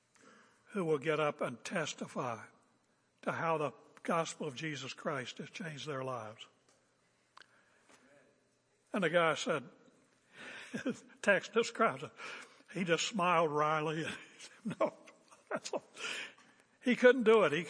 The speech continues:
he knew he couldn't find people who could testify to the power of agnosticism to change their lives and deliver them from their sins.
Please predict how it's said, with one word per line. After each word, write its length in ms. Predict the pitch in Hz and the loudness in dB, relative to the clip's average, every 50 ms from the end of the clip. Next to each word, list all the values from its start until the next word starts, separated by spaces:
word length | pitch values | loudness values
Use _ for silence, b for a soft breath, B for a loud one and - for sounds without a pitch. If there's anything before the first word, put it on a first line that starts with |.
| 175 - 160 190 208 | -6 -6 -4 -2 0
he 120 | 180 180 202 | 2 2 4
knew 160 | 196 214 233 | 6 6 6
he 80 | 190 151 | 4 4
couldn't 300 | - 247 208 151 143 - | 2 2 2 2 0 0
find 300 | 262 208 180 165 147 - | 2 2 2 2 0 0
people 280 | 214 208 196 - 196 | 0 0 0 -2 -4
who 140 | 240 233 196 | -2 -2 -4
could 200 | - 165 147 - | -4 -6 -10 0
testify 600 | - 202 202 196 - - - - 226 208 170 151 | 4 4 4 4 2 -2 -2 0 2 2 2 0
to 120 | - 247 | -2 -2
the 100 | 180 143 | -4 -4
power 520 | 127 - - 196 247 277 254 185 151 127 117 | -4 -2 0 2 2 4 4 2 2 0 -2
of 120 | 185 160 | -2 -2
agnosticism 800 | 147 151 151 143 160 165 196 196 - - - - - 311 196 - - B B B B B | -2 -2 -2 -2 0 2 2 0 0 -2 -6 -4 -2 -2 4 4 4 B B B B B
to 100 | - - | -4 -2
change 400 | - - 247 233 233 233 202 160 | 0 2 2 2 2 2 2 2
their 160 | 190 202 185 | 4 4 4
lives 340 | 175 190 190 185 180 151 - | 4 4 4 2 2 0 -2
and 80 | 180 | -4
deliver 380 | 143 165 151 156 185 208 202 175 | -4 -4 0 0 0 0 0 0
them 220 | 170 165 156 131 B B B B B B _ | -2 -4 -4 -6 B B B B B B _
from 200 | - 202 170 143 | -2 -2 0 0
their 160 | 156 147 131 | -2 -2 -2
sins. 580 | - - 190 170 147 123 110 101 - - - | -2 -2 -2 -2 -4 -4 -8 -10 -14 -18 -18